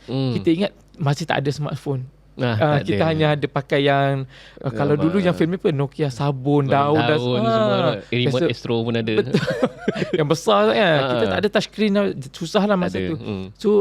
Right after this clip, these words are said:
Speaker 2: ah, kalau kita nak compare dengan sekarang punya, ah, environment belajar sangat,
Speaker 1: Hmm.
Speaker 2: ah, membantulah.
Speaker 1: Hmm.
Speaker 2: Sebenarnya A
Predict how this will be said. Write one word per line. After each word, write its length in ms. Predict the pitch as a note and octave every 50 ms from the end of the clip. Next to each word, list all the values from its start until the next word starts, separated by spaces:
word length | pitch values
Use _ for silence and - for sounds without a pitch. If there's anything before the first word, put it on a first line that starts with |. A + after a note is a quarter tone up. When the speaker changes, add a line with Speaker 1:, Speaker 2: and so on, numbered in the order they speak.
| - -
Speaker 2:
ah, 120 | - C#3
kalau 240 | C3+ - - - E3+
kita 160 | E3 - - F3+
nak 160 | E3 - -
compare 400 | - - E3+ E3 - - - D#3
dengan 220 | C#3 B2+ B2+ C#3+ C#3
sekarang 340 | - - D3 C#3+ C#3+ C#3+ C#3
punya, 240 | - D3 C#3 D3
ah, 200 | D3 C#3 C3+ C3+ C#3 - - - - -
environment 480 | - D#3 D3 C#3+ E3 D#3 D#3 D3+ D3 C3
belajar 320 | C#3+ C#3 C3+ B2 D3 C#3
sangat, 300 | - - C3+ C3 C3+ A#2+
Speaker 1:
Hmm. 180 | A2 G2+ E2+ -
Speaker 2:
ah, 360 | C#3 B2+ B2+ B2+ B2+ B2+ B2+
membantulah. 680 | B2 B2+ B2+ A2+ C3 C3+ C#3 C3 - D3 C#3+ D3 C#3+
Speaker 1:
Hmm. 320 | - - - - - - G#2+
Speaker 2:
Sebenarnya 300 | G#2 C#3 B2+ C3 D3+ D3
A 120 | - C#3+